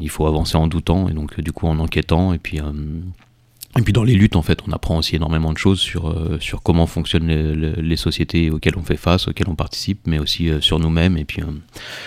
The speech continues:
puis on se transforme aussi dans les luttes, on se transforme collectivement. Et il y a,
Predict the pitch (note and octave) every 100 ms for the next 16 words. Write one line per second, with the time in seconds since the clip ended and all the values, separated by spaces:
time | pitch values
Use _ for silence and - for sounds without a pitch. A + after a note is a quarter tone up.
0 | - - E2+ - - E2+ G#2 G#2 F2+ -
1 | D#2+ D#2 E2 G#2 - D#2 - D#2 - D#2+
2 | D#2 E2 D#2 - D#2 F#2 F#2+ D#2 D2